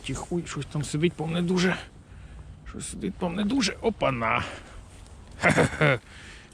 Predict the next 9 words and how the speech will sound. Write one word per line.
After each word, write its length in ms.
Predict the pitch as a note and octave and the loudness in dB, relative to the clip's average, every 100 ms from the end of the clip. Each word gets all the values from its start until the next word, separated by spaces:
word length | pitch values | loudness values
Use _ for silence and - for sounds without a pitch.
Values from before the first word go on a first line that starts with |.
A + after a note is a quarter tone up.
| - | -2
Ні, 180 | C3+ A#2 | 4 4
ну 120 | G#2+ | 4
це 140 | A2 A#2+ | 2 2
такий 320 | E3 - B2 | 2 6 6
вже 160 | C3 A2 | 8 8
гарненький. 560 | B2+ A2+ C3 C#3 - - - - - - | 6 6 2 0 -6 -8 -16 -18 -12 0
Ух. 320 | A2+ D3+ - - - - - - - - | 4 4 2 -12 -14 -14 -16 -18 -10 -2
Йо-моє, 640 | A2+ A2+ A2 G#2+ G#2+ G#2 | 2 4 6 6 4 4
гляньте. 480 | G2 G#2+ G#2+ G2+ | 2 4 4 2